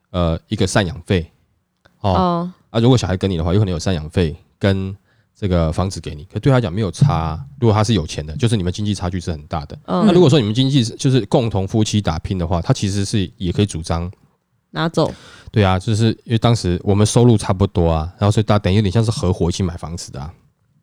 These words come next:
Speaker 1: 所以他是有可能可以主张你要把部分的现金还给他，对不对？
Speaker 2: 哦。
Speaker 1: 那，那你要还的话，你没有那么多现金嘛，那你最快的方法是什么？就是把房子拿去卖嘛。
Speaker 2: 嗯。
Speaker 1: 那当卖不到那个价格的时候该怎么办？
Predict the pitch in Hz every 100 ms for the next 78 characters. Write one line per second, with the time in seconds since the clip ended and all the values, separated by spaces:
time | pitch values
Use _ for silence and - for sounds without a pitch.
0 | _ _ _ - 123 113 120 113 - 87
1 | 95 98 - 82 87 87 - _ _ _
2 | _ _ _ 87 92 95 87 - 78 73
3 | - 110 101 85 78 85 87 82 80 80
4 | - - 78 80 - _ _ _ _ -
5 | 92 85 170 170 165 156 - 139 135 104
6 | 92 120 123 - 90 95 90 107 85 71
7 | _ _ _ _ _ _ _ _ - 92
8 | 87 87 _ - 113 104 101 101 95 87
9 | 85 78 - _ - 98 87 104 98 90
10 | 87 76 - - 98 _ _ - 87 76
11 | 80 80 82 80 82 78 71 71 - -
12 | - _ _ _ _ 190 170 151 175 151
13 | 147 120 139 110 120 127 117 101 117 95
14 | 90 92 95 92 80 80 85